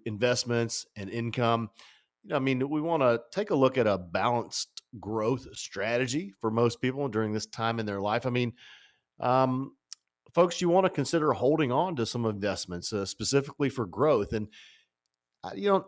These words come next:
I'm not, I'm not encouraging that you just go for these high risk, uh, high reward strategies. I mean,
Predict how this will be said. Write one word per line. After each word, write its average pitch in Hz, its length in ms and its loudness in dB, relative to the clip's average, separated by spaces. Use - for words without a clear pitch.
I'm 160 100 0
not, 202 280 0
I'm 143 100 0
not 180 280 2
encouraging 139 580 0
that 117 160 -6
you 117 100 -10
just 110 220 -6
go 123 160 4
for 113 160 -4
these 104 220 -8
high 135 240 2
risk, 127 480 2
uh, 98 280 -2
high - 160 -2
reward 120 420 2
strategies. 113 600 -2
I 113 60 -2
mean, 107 300 -4